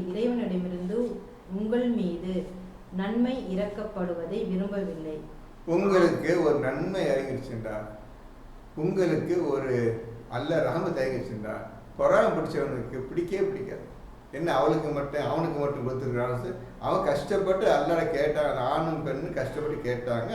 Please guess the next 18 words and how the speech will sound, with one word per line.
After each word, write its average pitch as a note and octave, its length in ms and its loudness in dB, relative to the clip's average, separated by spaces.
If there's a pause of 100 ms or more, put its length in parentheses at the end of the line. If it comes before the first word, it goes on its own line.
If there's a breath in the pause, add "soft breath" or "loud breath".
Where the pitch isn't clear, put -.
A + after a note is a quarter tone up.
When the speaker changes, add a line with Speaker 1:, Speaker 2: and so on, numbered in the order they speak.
Speaker 2:
ஆணும் A#2 220 -2
கொடுக்குறான். - 360 -8 (560)
இவங்களுக்கு A3+ 380 8
பிடிக்காது, D#3+ 320 6
இவங்க A3+ 220 8
உரம் E3 220 6
கேட்க D#3 220 2
மாட்டானுங்க. A#2 440 -2 (260)
கொடுத்தவ A#3+ 340 8 (100)
மேல G3+ 140 6 (120)
பொறாமைப்பட்டு D#3 580 4
சாவானுங்க. A2+ 540 4 (420)
ம். B2 140 -2 (580)
Speaker 1:
அல்லாஹ் G3+ 420 2 (300)
தான் F3+ 200 -2 (120)
நாடியவர்களை F#3 920 0 (280)
தன் E3+ 180 -6 (140)
அருட்கொடைக்கு G3 760 -2